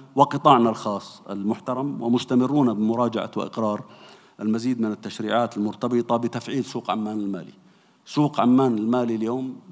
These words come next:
أنا غير راضي عن وضعه، أعتقد جميع الموجودين غير راضين عن أوضاع سوق عمان المالي العامة، ويحتاج إلى مقاربة سريعة وإلى أفكار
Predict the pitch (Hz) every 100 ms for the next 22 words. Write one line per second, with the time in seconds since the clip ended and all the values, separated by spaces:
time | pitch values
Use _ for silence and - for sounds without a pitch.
0 | 107 - 131 110 107 120 110 107 104 95
1 | 95 113 107 110 107 - 95 95 98 107
2 | 104 107 123 107 101 98 104 104 110 101
3 | 104 101 98 110 104 85 95 92 - -
4 | - - 117 107 147 131 - 110 - 98
5 | 101 104 90 85 92 104 107 95 92 92
6 | 117 135 131 131 - - - - - 110
7 | 120 120 120 - 107 107 104 104 117 -
8 | 143 113 - 101 104 104 - 123 104 95
9 | 92 110 120 95 110 107 101 98 98 -
10 | 123 117